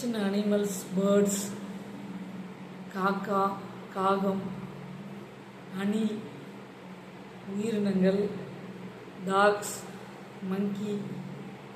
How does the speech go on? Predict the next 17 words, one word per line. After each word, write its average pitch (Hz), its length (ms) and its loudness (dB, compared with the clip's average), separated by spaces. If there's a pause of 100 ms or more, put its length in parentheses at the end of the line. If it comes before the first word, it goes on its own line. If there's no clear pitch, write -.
(920)
so 214 140 -2 (200)
காட்டுல 214 520 8
வாழ்ற 196 260 8 (160)
எல்லா 190 180 8 (120)
உயிரினங்களும், 185 600 4 (1400)
சிலந்தி 277 500 4
கூட 247 140 6 (100)
அதுக்குன்னு 214 460 4
ஒரு 202 80 6 (120)
கூடு 220 180 4 (100)
கட்டி, 208 260 4 (580)
அதுக்குன்னு 214 380 0
ஒரு 190 160 6
வலையை 202 260 8
ரெடி 180 240 4
பண்ணி 202 180 2 (600)
வாழ்ந்துட்டுருக்கு. 202 640 2